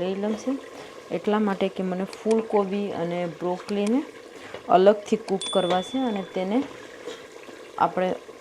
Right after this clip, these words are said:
એકદમ જે ગ્રેવી બનાવીએ બટેટાની બધી સૂંદો કરી નાખીએ,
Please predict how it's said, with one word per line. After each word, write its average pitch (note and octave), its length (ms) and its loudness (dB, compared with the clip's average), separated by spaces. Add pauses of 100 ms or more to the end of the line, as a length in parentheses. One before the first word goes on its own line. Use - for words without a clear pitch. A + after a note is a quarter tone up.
(960)
એકદમ G#3 280 4 (1000)
જે F#3+ 160 2 (100)
ગ્રેવી F#3 480 2
બનાવીએ F#3+ 440 4 (240)
બટેટાની F#3 540 2
બધી G#3+ 260 0
સૂંદો F#3+ 340 2
કરી F3 200 6
નાખીએ, C4+ 260 6